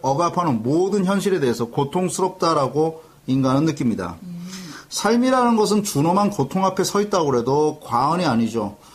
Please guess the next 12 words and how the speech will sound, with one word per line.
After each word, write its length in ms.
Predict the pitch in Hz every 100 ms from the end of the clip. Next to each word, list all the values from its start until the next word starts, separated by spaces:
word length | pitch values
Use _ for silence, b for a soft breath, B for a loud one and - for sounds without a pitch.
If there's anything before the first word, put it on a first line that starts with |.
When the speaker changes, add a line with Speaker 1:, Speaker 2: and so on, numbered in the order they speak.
| B
Speaker 1:
아이가 600 | - 139 175 190 202 202 -
처음으로 680 | - - 269 269 262 233 220
태어나서 400 | 214 202 170 -
첫 340 | - 233 -
울음을 380 | 185 190 208 190 165
우는 300 | 185 208 196
순간에서부터 920 | - 196 190 170 139 117 - 101 120 B B B B
죽음에 400 | - 175 196 226
이르는 260 | 208 202 190
그 160 | 180
순간까지 540 | 175 - 185 180 160 156
사실은 540 | - 123 127 160 165